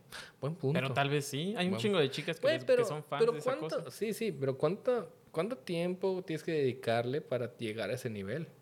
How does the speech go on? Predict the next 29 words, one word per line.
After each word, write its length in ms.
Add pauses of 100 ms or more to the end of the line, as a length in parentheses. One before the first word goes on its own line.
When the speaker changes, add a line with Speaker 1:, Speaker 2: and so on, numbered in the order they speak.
Speaker 1:
No 80
cualquiera 400
llega 200
a 0
ese 100
Speaker 2:
Ah, 80
sí, 140
Speaker 1:
nivel. 100
Speaker 2:
mucho 200
tiempo. 320 (380)
Tal 140
vez 120
ya 80
jodieron 320
su 120
espalda 400
sin 180
correr 320
ni 80
siquiera. 320 (880)
O 60
Speaker 1:
No 80
Speaker 2:
tal 100
vez 100
ya 100
Speaker 1:
sabemos. 40
Speaker 2:
jodieron 220
sus 200
ojos, 300